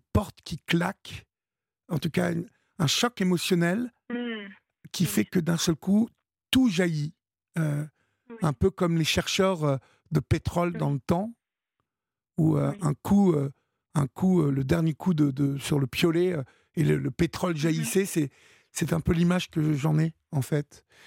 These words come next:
Speaker 2: Mhm.
Speaker 1: Euh, pour que celles et ceux qui nous écoutent comprennent bien la sensation, en tout cas ce qui se passe dans le cerveau,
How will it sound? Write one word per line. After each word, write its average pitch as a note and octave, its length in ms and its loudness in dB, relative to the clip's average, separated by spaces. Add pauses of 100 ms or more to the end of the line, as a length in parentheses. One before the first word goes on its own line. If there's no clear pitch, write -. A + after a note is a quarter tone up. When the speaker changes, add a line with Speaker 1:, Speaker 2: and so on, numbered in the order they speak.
(180)
Speaker 2:
Mhm. A3 120 -4
Speaker 1:
Euh, D3 260 0
pour - 180 -8
que D#3 100 0
celles C#3+ 300 -2
et D3 40 2
ceux E3 160 -2
qui - 160 -2
nous C#3 160 0
écoutent - 240 -4
comprennent D#3 400 0
bien E3+ 280 0 (520)
la C#3+ 120 0
sensation, - 720 -2
en D#3+ 40 -2
tout - 100 -10
cas D#3+ 120 -2
ce - 80 -10
qui D#3 120 -6
se - 120 -6
passe F3 300 -4
dans D3 100 -4
le D3 60 -2
cerveau, D#3+ 480 -2